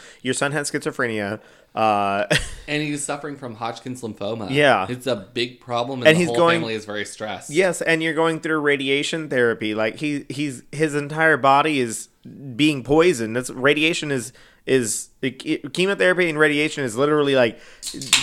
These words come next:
Speaker 1: kill, take your body down to a point that it cannot handle and then bring it back. Like, that's the whole point. <laughs>
Speaker 2: Yeah. So, anyways, this,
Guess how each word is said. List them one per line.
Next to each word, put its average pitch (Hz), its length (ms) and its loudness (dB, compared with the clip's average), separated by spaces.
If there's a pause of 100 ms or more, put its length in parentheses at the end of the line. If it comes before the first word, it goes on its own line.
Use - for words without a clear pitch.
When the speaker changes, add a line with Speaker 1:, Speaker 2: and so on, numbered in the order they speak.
(100)
Speaker 1:
kill, 180 320 6
take 185 400 2
your 196 140 0
body 165 320 4
down 147 280 4
to 151 120 2
a 135 40 2
point 139 420 -2
that 127 180 0
it 127 160 -2
cannot 143 300 0
handle 123 500 0 (260)
and 123 240 0
then 117 220 0
bring 120 160 2
it 101 80 -4
back. 101 420 -2 (160)
Like, 117 220 0
that's 127 220 2
the 131 80 0
whole 123 180 2
point. 110 560 -8
<laughs> - 20 -20 (1200)
Speaker 2:
Yeah. 98 180 -16 (640)
So, 90 420 -12 (2000)
anyways, 123 400 -2
this, 202 380 -4